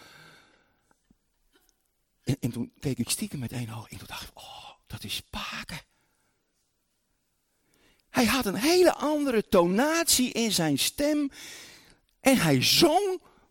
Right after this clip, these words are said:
bijna de gebeden. Toen dacht ik van, hè?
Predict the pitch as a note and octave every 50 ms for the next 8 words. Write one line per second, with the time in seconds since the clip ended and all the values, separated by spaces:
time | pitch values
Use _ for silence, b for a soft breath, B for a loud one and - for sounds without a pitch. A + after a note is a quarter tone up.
0 | b _ _ - B2+ B2 A#3+ C4 C#4 D#4 E4 D#4+ C#4+ B3 A#3 F3 G3 - - C#3+
1 | D#3 - D#4+ F4 F4+ E4 A#3+ F#3 B2+ G#2 F2 - _ _ _ _ _ _ _ _
2 | _ _ _ _ _ _ _ _ _ _ _ _ _ _ _ _ _ _ _ -
3 | _ _ _ _ _ - - - - _ _ _ _ _ _ _ _ _ _ _
4 | _ _ _ _ _ _ _ _ _ _ _ _ _ _ _ _ _ _ _ _
5 | _ _ _ _ _ _ _ _ _ _ _ _ _ - - A2 G2 F2 C#2+ -
6 | - F2 F2+ G2+ D3+ F#3+